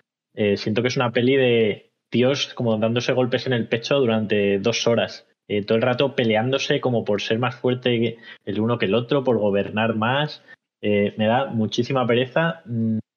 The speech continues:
diría que no me ha gustado la peli, de las que menos.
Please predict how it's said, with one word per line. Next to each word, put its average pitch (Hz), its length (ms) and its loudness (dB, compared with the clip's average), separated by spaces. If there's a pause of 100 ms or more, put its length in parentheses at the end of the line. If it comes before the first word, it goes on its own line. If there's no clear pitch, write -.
(420)
diría 117 300 2
que 139 80 2
no 131 100 0
me 131 60 2
ha 127 40 2
gustado 123 420 2
la 120 160 2
peli, 139 240 2
de 135 100 2
las 110 160 0
que 110 120 -2
menos. 151 460 -4